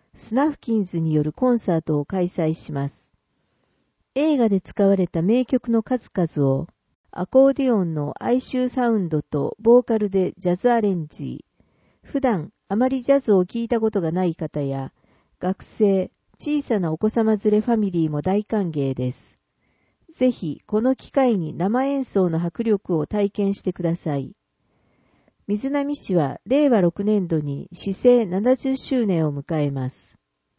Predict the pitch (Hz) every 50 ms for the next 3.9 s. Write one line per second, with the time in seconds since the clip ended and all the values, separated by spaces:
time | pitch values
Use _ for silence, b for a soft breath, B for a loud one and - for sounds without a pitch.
0 | _ _ _ _ _ _ _ _ _ _ _ _ _ _ - 269 269 - - 196
1 | 175 165 - 143 127 127 160 - _ _ _ _ _ _ _ _ _ - - 214
2 | 226 262 285 294 285 - 311 285 285 285 - 262 262 269 262 - - 226 208 185
3 | 190 185 170 170 160 - - 156 - 156 156 160 165 160 147 135 - -